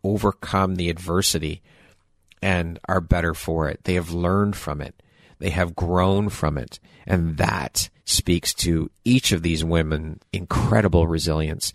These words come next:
I take inspiration. Honestly, I pull inspiration from every single one of these women's stories who I've had the honor and the pleasure of being part of.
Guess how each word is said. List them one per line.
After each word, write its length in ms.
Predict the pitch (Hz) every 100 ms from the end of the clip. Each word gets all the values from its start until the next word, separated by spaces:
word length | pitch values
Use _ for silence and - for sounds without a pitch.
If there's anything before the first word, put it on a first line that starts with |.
| -
I 240 | 98 131
take 340 | 139 123 117 -
inspiration. 800 | 104 98 - 87 82 85 - 76
Honestly, 460 | - 87 90 - 85
I 120 | 87
pull 220 | - 98
inspiration 600 | 92 92 - 87 90 -
from 240 | 87 92 90 -
every 600 | - 95 90 95 95 98
single 920 | - - - - 95 95 87 85 92 - - -
one 320 | - 85 87
of 140 | 90 85
these 260 | 87 85
women's 300 | 85 85 82
stories 380 | - 82 82 82
who 200 | - 82
I've 220 | 82 82
had 360 | - - 87 87
the 140 | 82 -
honor 380 | 87 82 82 82
and 180 | - 85
the 80 | 78
pleasure 560 | - 78 80 80 78 - - - - - _
of 220 | - 87 73
being 300 | 110 82 78
part 280 | 80 80
of. 320 | 80 76 -